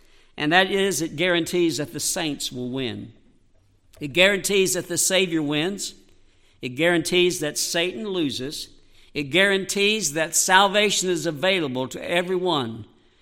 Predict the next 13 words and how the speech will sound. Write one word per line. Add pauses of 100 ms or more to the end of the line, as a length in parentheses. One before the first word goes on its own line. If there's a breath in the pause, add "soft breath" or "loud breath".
(260 soft breath)
If
they'll
just
trust
Jesus,
they
can
be
saved. (400 soft breath)
And
it
guarantees,
finally,